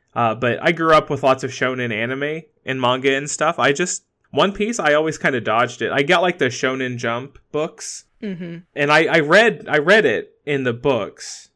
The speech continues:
Speaker 1: in, in the magazines. Um, but then they, like, jumped ahead, like, a huge amount of time. Like, every book in the Shonen Jump magazine did.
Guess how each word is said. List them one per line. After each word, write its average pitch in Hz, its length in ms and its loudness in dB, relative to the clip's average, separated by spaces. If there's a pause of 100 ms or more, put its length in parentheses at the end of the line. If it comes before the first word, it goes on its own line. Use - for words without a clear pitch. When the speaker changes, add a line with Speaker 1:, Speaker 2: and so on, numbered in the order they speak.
(120)
Speaker 1:
in, 143 200 -6
in 135 140 -2
the 127 80 -2
magazines. 113 840 -4 (240)
Um, 127 260 0
but 143 120 -2
then 160 140 -2
they, 160 100 0
like, 131 380 -2
jumped 190 320 0
ahead, 127 420 2
like, 107 320 -8 (420)
a 156 140 2
huge 190 340 0
amount 135 340 0
of 120 100 -8
time. 135 460 -4 (360)
Like, 131 200 0
every 143 280 4
book 131 320 0
in 120 180 -2
the 110 80 -2
Shonen 110 380 -4
Jump 101 200 -4
magazine 127 480 -4
did. 127 340 0